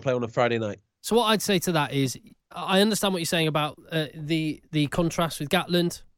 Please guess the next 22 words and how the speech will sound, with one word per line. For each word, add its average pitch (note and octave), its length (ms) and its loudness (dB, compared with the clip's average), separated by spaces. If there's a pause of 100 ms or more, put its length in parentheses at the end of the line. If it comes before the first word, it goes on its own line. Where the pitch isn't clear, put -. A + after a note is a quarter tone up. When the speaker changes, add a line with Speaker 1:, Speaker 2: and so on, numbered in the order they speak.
Speaker 2:
but E3+ 140 -2
let's G3+ 200 2
look G3 180 -2
at, F#3+ 160 -2
let's F#3+ 200 -2
look G3 160 0
at F#3 60 0
it E3 60 0
another D#3 240 0
way. B2 200 -2 (180)
Gatland F3+ 360 0
had D#3 320 0 (480)
two A3 180 0
World D#3 240 2
Cups, - 460 -4 (1000)
and D3+ 160 0
the D3+ 60 0
best F#3+ 220 0
coach - 440 0 (100)
of F3 140 0
his D#3+ 160 2
generation C#3 720 0